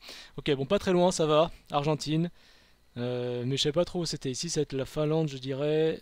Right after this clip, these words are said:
Donc, on va se mettre en Finlande. Après, alors, c'est vrai qu'en vrai, je devrais pas augmenter la taille de la carte parce qu'on, on, ça nous cache des trucs qu'on voit pas ici. Mais genre, ce truc-là, je pense que c'est en général en Finlande qu'on voit les petits,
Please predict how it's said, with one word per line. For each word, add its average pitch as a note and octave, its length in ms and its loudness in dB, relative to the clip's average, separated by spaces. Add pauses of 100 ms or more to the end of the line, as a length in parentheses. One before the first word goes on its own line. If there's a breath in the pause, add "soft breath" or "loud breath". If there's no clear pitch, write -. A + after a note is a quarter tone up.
(100)
Donc, C#3 180 -12
on C3+ 40 -8
va C3 40 -6
se - 160 -10
mettre - 300 -8 (480 soft breath)
en C#3 120 -6
Finlande. C#3 680 -4 (720)
Après, C#3 600 -6
alors, A#2 220 -8 (100)
c'est - 140 -8
vrai - 20 -10
qu'en D3+ 120 -6
vrai, C#3 160 -4
je B2+ 40 -8
devrais A#2+ 200 -10 (100)
pas D#3 80 -2
augmenter C#3 280 -4
la B2+ 60 -6
taille C3+ 160 -4
de B2+ 60 -4
la B2 100 -2
carte C#3 200 -4
parce - 100 -8
qu'on, B2 100 -10
on, A2 680 -6
ça A2+ 120 -10
nous A#2+ 80 -4
cache C3+ 220 -4
des A#2+ 80 -8
trucs - 220 -10
qu'on A#2 100 -6
voit A2 80 -8
pas A#2 140 -10
ici. B2+ 300 -12 (460 soft breath)
Mais B2 80 -4
genre, B2 180 -6
ce - 100 -8
truc-là, C3+ 280 -4
je D3+ 100 -6
pense D3 180 -4
que - 100 -10
c'est A#2 280 -6
en A2+ 140 -6
général A#2+ 220 -4
en - 20 -8
Finlande B2+ 300 -6
qu'on B2 140 -10
voit A#2 120 -6
les A#2 80 -12
petits, - 140 -14